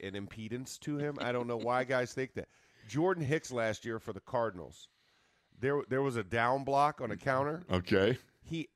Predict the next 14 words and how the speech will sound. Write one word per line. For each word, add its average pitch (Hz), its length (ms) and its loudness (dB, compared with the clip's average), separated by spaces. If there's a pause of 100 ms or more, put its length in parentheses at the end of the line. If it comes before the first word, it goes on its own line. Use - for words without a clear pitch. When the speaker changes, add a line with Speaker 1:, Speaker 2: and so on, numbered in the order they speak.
(120)
Speaker 1:
he 147 400 -8
absolutely 127 1080 -6
just 104 440 -8
railroaded 95 760 -4
him. 73 220 -10 (120)
I 98 80 -6
mean, 107 340 -6 (380)
literally 156 560 0 (480)
ran 165 440 2
over 135 420 4 (220)
him, 113 400 -2 (280)
like, 113 280 0 (100)
with 135 220 -2
a 110 100 -2